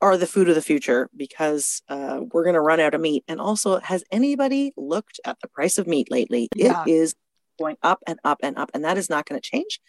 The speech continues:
Speaker 1: Um, so if you have never tried a lentil, this is the year to try a lentil. If you're, uh, lentil reluctant, uh, there's a,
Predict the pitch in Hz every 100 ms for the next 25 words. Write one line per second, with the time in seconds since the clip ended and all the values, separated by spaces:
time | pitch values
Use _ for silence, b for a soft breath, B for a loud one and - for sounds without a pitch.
0 | B B B B B 151 160 165 170 -
1 | 214 202 196 190 185 170 202 240 285 320
2 | 381 - _ 170 175 185 202 254 240 214
3 | 185 185 196 147 - 180 214 196 202 185
4 | 185 190 175 170 170 214 359 - b b
5 | b 208 196 196 190 - - _ - 175
6 | 170 - 190 185 185 214 220 208 180 -
7 | 190 220 - - 160 156 151 156 - -
8 | - 160 147